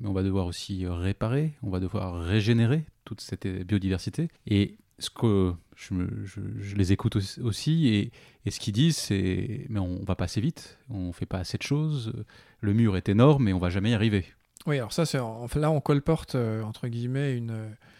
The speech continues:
Speaker 2: une, une angoisse collective. C'est-à-dire que je dis pas que c'est pas vrai, hein.
Speaker 1: Hmm.
Speaker 2: Mais ce que je veux dire, c'est que, euh, dans une grande partie des interlocuteurs qui reprennent ce discours, ils le reprennent. Ils sont pas à la source de. Oui, il y a un risque,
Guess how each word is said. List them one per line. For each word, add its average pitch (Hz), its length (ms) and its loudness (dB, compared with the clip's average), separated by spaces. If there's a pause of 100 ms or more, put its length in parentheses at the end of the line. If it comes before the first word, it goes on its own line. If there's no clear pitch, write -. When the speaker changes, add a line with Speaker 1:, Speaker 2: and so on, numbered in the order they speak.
(280)
Speaker 2:
une, 117 260 -8 (300)
une 113 160 -8
angoisse 123 360 -2
collective. 127 500 -8
C'est-à-dire 104 260 -8
que - 60 -14
je 117 60 -4
dis 113 120 -8
pas 127 140 -6
que - 80 -12
c'est - 100 -16
pas 104 120 -10
vrai, 113 200 -4
hein. 98 160 -12 (140)
Speaker 1:
Hmm. 107 100 6 (260)
Speaker 2:
Mais 110 120 -6
ce - 60 -12
que 117 100 -4
je 107 40 -6
veux 113 80 -2
dire, 139 160 0
c'est - 140 -6
que, 113 480 -6
euh, 101 320 -10
dans 101 480 -10 (360)
une 123 100 -8
grande 123 260 -2
partie 131 300 -6
des 113 100 -6
interlocuteurs 110 580 -8
qui 107 260 -12
reprennent 110 360 -8
ce - 100 -10
discours, 139 460 -4
ils 110 80 -4
le 107 80 -4
reprennent. 104 460 -6 (240)
Ils - 40 -20
sont - 140 -18
pas 104 240 -8
à 92 60 -12
la 90 80 -12
source - 420 -8
de. 110 140 -12 (720)
Oui, 151 420 4
il 113 60 -8
y 117 60 -2
a 110 120 -4
un 104 60 -4
risque, 113 400 -8